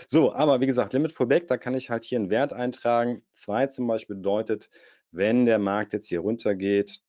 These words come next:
dann wird die Order nicht sofort ausgeführt, sondern dem Markt zwei Punkte hinterher getrailt. Und entsprechend, wenn der Markt dann wieder nach oben läuft, dann werde ich aus-, erst ausgeführt. So, legen wir hier oben meine Stop-Limit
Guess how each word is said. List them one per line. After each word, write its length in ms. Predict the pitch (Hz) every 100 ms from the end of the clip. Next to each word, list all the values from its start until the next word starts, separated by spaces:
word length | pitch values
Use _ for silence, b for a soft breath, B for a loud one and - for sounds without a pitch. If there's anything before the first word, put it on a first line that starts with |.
| _
dann 420 | - 90 98 85 85
wird 340 | 95 - -
die 140 | 92
Order 260 | 80 92 92
nicht 160 | 92 -
sofort 400 | 87 - 135 92
ausgeführt, 580 | 110 - 104 110 110
sondern 200 | - 92
dem 80 | 90
Markt 320 | 87 87 90
zwei 280 | - 92 95
Punkte 360 | - 104 101 90
hinterher 380 | 85 73 82 107
getrailt. 560 | 107 - 101 98 98 B B B B B _ _
Und 160 | 90 90
entsprechend, 420 | 82 87 - 85
wenn 100 | 82
der 100 | 85
Markt 400 | 80 87 98 - 87
dann 400 | 85 92 107 101
wieder 340 | 98 95 90 82
nach 180 | 85 -
oben 240 | 107 117 104
läuft, 400 | 95 95 - 85
dann 160 | 92
werde 140 | 87 85
ich 120 | -
aus-, 280 | 82 - _
erst 260 | 92 85 _ -
ausgeführt. 800 | 101 - 85 - 71 62 - _ _ _ _ _ _ _ _ _ _ _ _ _ -
So, 200 | 90 87
legen 180 | 82 92
wir 80 | 87
hier 120 | 85
oben 140 | 104
meine 160 | 92 85
Stop-Limit 1000 | - 143 - - _ - 123 123 -